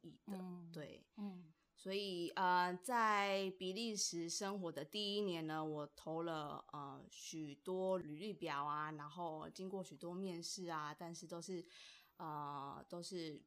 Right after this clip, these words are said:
Speaker 1: 处处碰壁。
Speaker 2: 嗯，嗯。
Speaker 1: 对，因为主要是，呃，公司为什么要请一个外国人，而不是请当地人？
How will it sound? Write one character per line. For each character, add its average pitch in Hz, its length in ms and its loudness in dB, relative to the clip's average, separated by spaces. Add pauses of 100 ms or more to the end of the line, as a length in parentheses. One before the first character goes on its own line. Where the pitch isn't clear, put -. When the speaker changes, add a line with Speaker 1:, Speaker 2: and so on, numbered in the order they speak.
(120)
Speaker 1:
处 - 160 -8
处 190 140 -4
碰 151 260 -4
壁。 - 240 -4 (120)
Speaker 2:
嗯， 220 260 0
嗯。 180 220 -8
Speaker 1:
对， 170 140 -2
因 220 320 0
为 196 640 6
主 170 120 -4
要 202 300 4
是， 175 800 0
呃， 147 440 -4 (1040)
公 262 240 2
司 254 260 0
为 269 160 4
什 220 140 -2
么 156 80 -4
要 180 300 4
请 - 260 -4
一 151 160 -4
个 165 160 0
外 180 260 4
国 147 320 -4
人， 147 280 -6
而 156 100 -6
不 156 160 -10
是 185 260 -4
请 147 480 -4
当 180 220 0
地 170 240 -4
人？ - 140 -8